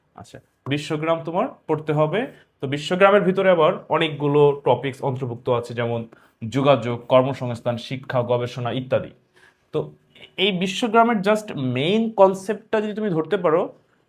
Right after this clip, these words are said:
তাহলে, আহ, বিশ্বগ্রাম থেকে প্রশ্ন আসলে উত্তর করতে পারবে। আমি যদি মেইন কনসেপ্টটা তোমাদেরকে একটু বুঝাই, ওই যে ওই প্রাইভেট ব্যাচে ভর্তি হলে এই ক্লাসগুলো ধারাবাহিকভাবে সাজানো পেয়ে যাবা। এই যে বিশ্বগ্রাম, এই, এই, এই কথাবার্তাগুলো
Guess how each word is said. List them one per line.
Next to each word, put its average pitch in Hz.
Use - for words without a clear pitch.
তাহলে, 175
আহ, -
বিশ্বগ্রাম 175
থেকে 175
প্রশ্ন 170
আসলে 160
উত্তর 165
করতে 147
পারবে। 131
আমি 143
যদি 143
মেইন 139
কনসেপ্টটা 147
তোমাদেরকে 139
একটু 127
বুঝাই, 135
ওই 131
যে 127
ওই 135
প্রাইভেট 135
ব্যাচে 139
ভর্তি 143
হলে 170
এই 143
ক্লাসগুলো 135
ধারাবাহিকভাবে 139
সাজানো 131
পেয়ে 143
যাবা। 147
এই 139
যে 139
বিশ্বগ্রাম, 131
এই, -
এই, 156
এই 175
কথাবার্তাগুলো 185